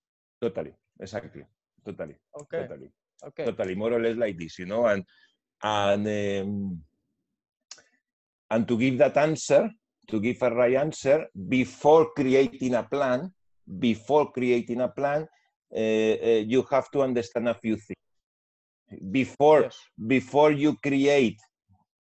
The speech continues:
Speaker 1: everybody knows paella, okay? Before to cook a paella, you have to understand,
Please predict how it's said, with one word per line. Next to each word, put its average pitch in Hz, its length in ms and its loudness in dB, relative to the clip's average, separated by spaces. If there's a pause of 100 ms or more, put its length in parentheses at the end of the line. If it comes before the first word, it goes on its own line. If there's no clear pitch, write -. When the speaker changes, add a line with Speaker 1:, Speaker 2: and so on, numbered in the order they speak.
(200)
Speaker 1:
everybody 117 520 2
knows 113 280 -2
paella, 127 680 0 (580)
okay? 131 140 0
Before 127 400 -2
to 139 200 -6
cook - 240 -6
a 135 100 4
paella, 151 720 2
you 123 220 -2
have 117 200 -2
to 120 100 -2
understand, 117 580 -2